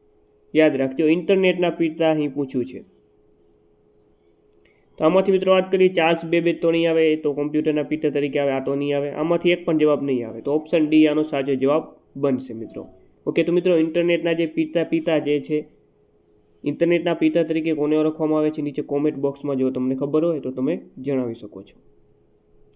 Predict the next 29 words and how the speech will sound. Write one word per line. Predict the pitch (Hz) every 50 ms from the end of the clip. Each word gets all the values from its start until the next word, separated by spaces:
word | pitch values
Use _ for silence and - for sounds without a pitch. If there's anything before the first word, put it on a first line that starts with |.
| - - _ _ _ _ -
નેક્સ્ટ, | 139 139 135 131 - - - _
કેમ્પસ | 151 151 160 170 165 196 190 185 185
એરિયા | 170 165 160 170 165
નેટવર્ક, | 160 156 156 156 160 165 170 165 160
અથવા | 147 151 - 165 160
તો | 160 160
આપણે | 156 156 156 156 160
કોમેન્ટ | 160 160 156 165 160 156
બોક્સમાં | 151 156 151 - 165 156
જણાવો, | 151 170 170 160 147
આપણો | 147 135 139 147
સાચો | 139 - 139 139 160 151
જવાબ | 135 135 139 139 131
કોમેન્ટ | - 131 131 131 131 131
બોક્સમાં | 131 131 127 - 151 156 170 - - - - _ - 127
આપી | - - 113
દેશો. | 98 101 107 - - - - - _ _ _ _ _ -
કેમ્પસ | 156 165 165 160 190 185 185
એરિયા | 175 170 170 175 165
નેટવર્ક | 165 165 160 156 143 131 120 120 -
એટલે | 131 127 131
કે | 131 127 131
સી | - - 156 160 175
એ | 165 - - - 151 151 - - 147 151
એન | 160 170
સામાન્ય | 156 - 143 139 139 151 151 156 160 156 143
રીતે | 135 135 131 160 147
કેટલા | 156 151 143 135 151 151 147
ક્ષેત્રને | 151 - 143 135 131 135 139 139 143 170 202 208